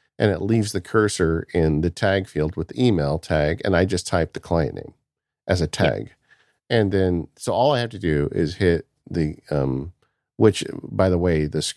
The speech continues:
Speaker 1: the Keyboard Maestro shortcut I use is, is Option Command P, which is what I use, used to use to do the print, you know, but now it just does a whole bunch more.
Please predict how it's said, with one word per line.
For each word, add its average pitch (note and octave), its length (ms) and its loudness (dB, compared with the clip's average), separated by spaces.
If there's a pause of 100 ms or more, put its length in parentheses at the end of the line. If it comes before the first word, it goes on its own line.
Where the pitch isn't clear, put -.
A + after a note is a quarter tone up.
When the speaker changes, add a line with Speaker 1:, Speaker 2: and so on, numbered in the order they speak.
Speaker 1:
the D#2 400 -4
Keyboard G#2+ 360 0
Maestro D2+ 300 -2
shortcut C3+ 320 2
I D2+ 40 2
use D#2+ 260 0
is, D2+ 260 -2 (500)
is D#2 400 -2
Option F2+ 380 -2
Command D#2+ 340 0
P, A2 200 4
which D#2 200 0
is F2+ 120 -8
what G2+ 100 2
I E2+ 60 2
use, F#2 260 2
used F3 220 2
to A2 80 0
use E2+ 300 0
to - 60 -14
do F#2+ 180 2
the E2 100 -2
print, - 420 -2
you D2+ 80 0
know, B1+ 160 -2
but - 220 -2
now F#2 160 4
it D2+ 40 -2
just - 160 -8
does D#2+ 140 0
a D#2 60 -2
whole E2 100 0
bunch D2+ 260 -4
more. E2 280 2